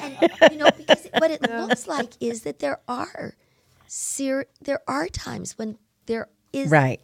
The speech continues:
Speaker 3: But I can
Speaker 1: disagreement or
Speaker 3: still believe that there are
Speaker 1: misunderstanding.
Speaker 3: some couples that that is not their challenge, the same challenge we have.
Speaker 1: There
Speaker 2: No way.
Speaker 3: Right. Well, I did want to, um, say,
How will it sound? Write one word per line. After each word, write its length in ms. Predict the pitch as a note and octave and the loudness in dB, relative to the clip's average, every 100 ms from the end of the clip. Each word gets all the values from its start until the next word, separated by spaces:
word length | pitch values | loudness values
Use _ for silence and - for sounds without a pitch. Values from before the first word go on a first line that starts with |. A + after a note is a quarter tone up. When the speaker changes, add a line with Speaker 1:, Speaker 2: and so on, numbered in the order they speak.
| _ _ - | _ _ 4
Speaker 3:
But 120 | G3+ | 8
I 180 | G#3 D#4 | 10 8
can 200 | A3+ C#4+ | 4 0
Speaker 1:
disagreement 260 | B3 A3 G3+ | 2 -2 6
or 40 | |
Speaker 3:
still 360 | B3 B3 A3+ A#3 | 10 10 10 6
believe 320 | G#3 G#3 F#3+ | 6 6 6
that 180 | F#3+ - | 4 6
there 160 | F#3+ | 6
are 140 | - E3+ | 8 4
Speaker 1:
misunderstanding. 360 | D#3+ - F3+ | 4 4 2
Speaker 3:
some 60 | F3 | 2
couples 320 | F3 E3+ D#3 | 0 0 -2
that 180 | D#3 D3 | -2 2
that 140 | E3+ | 4
is 160 | D#3+ D#3+ | 4 0
not 180 | D#3 - | -6 -2
their 140 | D3 | -4
challenge, 480 | - C#3+ C#3 D#3+ - | -2 -6 -6 -8 -8
the 80 | F#3 | -4
same 240 | - F#3+ | 0 0
challenge 400 | E3 E3 C#3+ C3+ | 0 -4 -4 -6
we 200 | E3+ C#3+ | -6 -6
have. 180 | G3+ - | -4 0
Speaker 1:
There 240 | D#4 D4 C4+ _ B4+ - - | 0 0 -6 _ -20 -16 -4
Speaker 2:
No 300 | F3 E3 D#3+ | -2 0 0
way. 200 | D#3+ E3 | 0 6
Speaker 3:
Right. 360 | E3+ E3 - | 6 6 6
Well, 180 | G3 A3+ | 8 8
I 140 | B3 - | 8 8
did 260 | G4+ F4 | 8 8
want 280 | F4+ E4 - | 6 4 2
to, 180 | - A3+ G#3 | 2 6 8
um, 280 | G3+ F#3 - | 8 4 0
say, 460 | - - G3 E3+ | -2 8 10 10